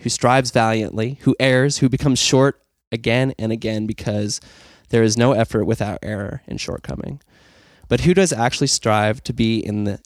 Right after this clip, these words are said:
to do those deeds? Who knows great enthusiasms, the great devotions, who spends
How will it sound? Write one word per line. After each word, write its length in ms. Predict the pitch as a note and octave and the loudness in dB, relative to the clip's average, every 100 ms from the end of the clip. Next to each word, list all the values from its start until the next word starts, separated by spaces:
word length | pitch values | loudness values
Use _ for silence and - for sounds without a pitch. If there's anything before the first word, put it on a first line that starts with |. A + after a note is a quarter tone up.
| _ - | _ -6
to 140 | A#2+ | -2
do 180 | C#3 E3+ | 2 2
those 240 | A2+ G#2 | 2 0
deeds? 420 | - G#2 G#2+ C#3 - _ - | -2 -4 -2 -6 -10 _ 2
Who 120 | D#3+ | 4
knows 240 | D#3 D3 | 6 2
great 200 | - C3+ B2+ | 2 2 2
enthusiasms, 800 | A#2+ C3 B2 B2 A#2+ C3 C#3 - | 2 2 4 4 2 0 -2 -4
the 100 | B2 | 0
great 180 | A2+ | 0
devotions, 580 | A#2 A2 A2 G#2+ A2+ A2 | 0 0 0 0 -4 -4
who 80 | A2+ | -4
spends 600 | - - B2 B2 B2 - | -6 -4 0 0 0 -4